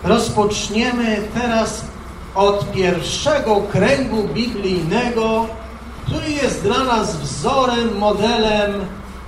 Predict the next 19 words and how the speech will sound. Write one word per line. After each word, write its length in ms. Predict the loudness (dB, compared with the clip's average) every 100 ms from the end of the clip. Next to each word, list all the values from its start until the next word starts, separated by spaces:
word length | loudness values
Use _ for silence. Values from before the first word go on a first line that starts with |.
| -14 -12
wspaniałym 960 | -10 0 2 4 4 4 2 2 0
od 220 | 0 0
tego 300 | 0 2 2
domu 840 | 0 2 6 6 6 4 2 2 4
modlitwy 1200 | 4 2 2 -2 -2 -6 -4 2 2 4 2 -2 -4 -12 -14 -14 -14 -14 4
w 40 |
Kafarnaum. 720 | 4 8 8 8 4 -2 -4 -6 -8 -10 -12 -12 -14 -14 0
W 40 |
Kafarnaum. 720 | 2 6 8 6 6 0 -4 -6 -8 -10 -12 -12 -2
Przenosimy 580 | 2 4 2 0 -2
się 160 | -2 2
do 100 | 2
Kafarnaum 680 | 2 2 6 6 6 2 0
nad 200 | -2 0
Jezioro 640 | 0 2 2 4 4 2
Galilejskie, 1120 | 0 0 0 2 2 0 -6 -6 -2 0 0 -4 -8 -6
nad 220 | -2 0 2
Morze 300 | 2 0 -2
Tyberiackie. 960 | -2 -2 0 4 2 2 -4 -2 0